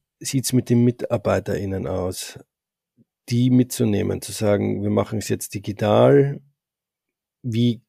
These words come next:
war eigentlich da auch euer Stand vielleicht, äh, mit dem ihr gestartet habt? War das Thema Shopfloor-Management bei euch einfach schon gesetzt, Standard, waren die schon gewohnt daran?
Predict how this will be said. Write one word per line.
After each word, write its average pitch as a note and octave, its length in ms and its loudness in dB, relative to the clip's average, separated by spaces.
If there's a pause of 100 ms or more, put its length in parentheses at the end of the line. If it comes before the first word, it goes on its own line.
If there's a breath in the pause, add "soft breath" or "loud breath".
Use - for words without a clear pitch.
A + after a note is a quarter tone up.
war A2+ 280 -2
eigentlich A2+ 280 -2
da A#2 100 2
auch G#2 120 2
euer G#2+ 240 2
Stand G#2 400 -2
vielleicht, A#2 480 2
äh, G#2+ 240 -6
mit A2 240 -6
dem A2 160 -2
ihr A2 220 -6 (320)
gestartet G2+ 520 -2
habt? G2 300 -8
War G2+ 480 2
das - 140 -16
Thema A2 200 -2
Shopfloor-Management G#2+ 800 -2
bei G#2+ 100 0
euch G#2 280 0
einfach F#2+ 200 -10
schon G2+ 300 -4 (440 loud breath)
gesetzt, B2+ 500 4
Standard, A2 420 4
waren G#2+ 160 4
die G#2+ 100 0
schon G#2+ 180 -2
gewohnt G2+ 400 0
daran? A#2 380 4